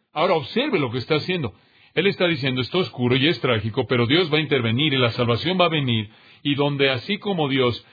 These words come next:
había tratado esa pequeña área con menosprecio debido a su pecado,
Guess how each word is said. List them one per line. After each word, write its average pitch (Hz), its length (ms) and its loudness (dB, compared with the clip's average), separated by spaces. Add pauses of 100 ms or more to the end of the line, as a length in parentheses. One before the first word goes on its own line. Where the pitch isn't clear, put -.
(220)
había 143 320 2
tratado 156 440 0
esa 135 200 -2
pequeña 143 600 -2
área 139 340 2
con 123 160 -2
menosprecio 123 560 0
debido 135 300 2
a - 20 -2
su 113 160 -4
pecado, 117 500 0